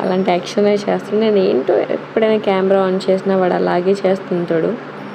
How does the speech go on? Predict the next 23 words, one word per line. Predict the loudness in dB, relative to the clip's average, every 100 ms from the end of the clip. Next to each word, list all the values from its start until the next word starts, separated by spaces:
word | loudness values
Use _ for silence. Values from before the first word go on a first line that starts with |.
| -14 -16 -16 -14 -14 -8 -2
వాడికి | 0 2 0 0
అలాగే | 0 0 -2 0
అంటే | 2 2 0 -2 -10 -12 -2
ఎందుకు | 2 4 2 0 0 2 2
అడిగినా | 2 2 2 2 2 0
కూడా | 0 2 2 0 -2 -6 -14 -10 0
ఏదో | 2 4
మస్తీ, | 2 0 -4 -4 -4 -8 -4
అలాంటి | -2 0
మస్తీ | 0 0 0 0 2
చేస్తుంటాడనమాట. | 0 -2 -4 -2 -2 -2 -6 -6 -4
So, | -6 -8 -14 -14 -14 -14 -10 0
వాడికి | 0 0 -2 -2
రెడీ | 0 0 -2 0
చేస్తాను. | 0 0 -4 -2 -2 -6 -14 -14 -14 -14 -14 -14 -14 -14 -14 -4
So, | 0
ఇద్దరైతే | 0 2 2 2 2
రెడీ | 2 2
అయిపోయారు, | 2 2 0 2 2 2 2
ఇంకా | 2 0 -4 -4 -2 -2
బయటికి | 0 -2 -2 -6 -2 0
నిల్చున్నారు | 0 -2 -4 -6 -4 -2 0 -2
అలా. | -2 -2